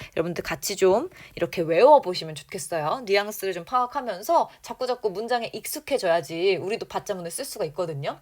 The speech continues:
제가 강의를 하면서 이제 받자문의 그 어떤 만드는 방법은 쌤 제가 이해를 했는데요. "이걸 왜 쓰는지 모르겠어요." 하는 이런 이야기들 많이 들었거든요, 여러분.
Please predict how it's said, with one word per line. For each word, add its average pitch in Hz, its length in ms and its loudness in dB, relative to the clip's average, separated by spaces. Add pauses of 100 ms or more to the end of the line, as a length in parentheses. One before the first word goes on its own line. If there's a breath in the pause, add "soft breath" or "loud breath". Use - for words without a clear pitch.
(340 soft breath)
제가 208 380 4
강의를 247 380 -2
하면서 262 600 4
이제 185 180 -2
받자문의 277 800 0
그 202 100 -2
어떤 170 240 -2
만드는 214 340 0
방법은 285 500 2
쌤 277 140 -6
제가 214 180 -4
이해를 180 260 -2
했는데요. 190 600 0 (260 loud breath)
"이걸 233 280 -2
왜 170 120 -4
쓰는지 339 360 -6
모르겠어요." 226 500 0
하는 220 560 -2
이런 190 200 -2
이야기들 196 380 2
많이 202 260 -2
들었거든요, 180 540 -2
여러분. 160 540 -6